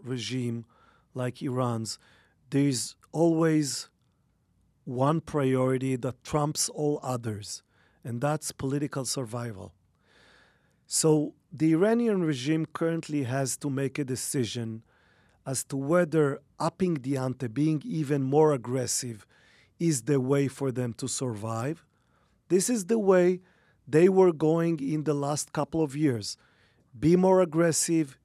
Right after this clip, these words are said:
use more force, be more intimidating, make it very costly for the world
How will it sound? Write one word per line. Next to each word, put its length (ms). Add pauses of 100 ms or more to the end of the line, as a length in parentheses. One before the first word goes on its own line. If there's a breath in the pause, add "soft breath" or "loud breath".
use 320
more 200
force, 600 (380 soft breath)
be 160
more 220
intimidating, 920
make 280
it 220 (640 soft breath)
very 420 (220)
costly 640
for 240
the 140
world 520